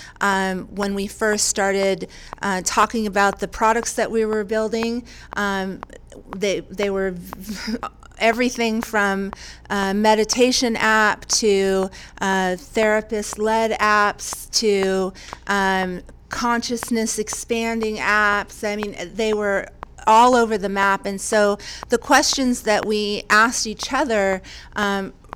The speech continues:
uh, brought out a lot about each other. Our team got to know each other very well. Um, the, uh, the point at which we started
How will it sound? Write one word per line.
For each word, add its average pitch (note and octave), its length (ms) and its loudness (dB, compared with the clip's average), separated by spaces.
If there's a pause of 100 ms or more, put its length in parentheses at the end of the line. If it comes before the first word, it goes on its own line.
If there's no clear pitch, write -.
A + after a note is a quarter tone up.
(120)
uh, G3+ 260 2
brought A#3 380 6
out A#3 260 8
a G#3 100 2
lot G#3+ 400 6
about G#3 480 2
each G#3 260 -6
other. F#3+ 380 -2
Our G3+ 140 2
team B3 400 -2
got G#3 200 0
to G#3+ 120 -4
know G#3 200 -2
each G#3 180 -6
other G3 200 -4
very F#3 300 -4
well. F#3 440 -2 (420)
Um, G3+ 460 0 (500)
the, A3+ 640 0 (120)
uh, G#3 500 2 (760)
the A3 180 0
point D#4 320 -2
at A#3 180 2
which B3 240 0
we A#3 140 -2
started A3+ 800 2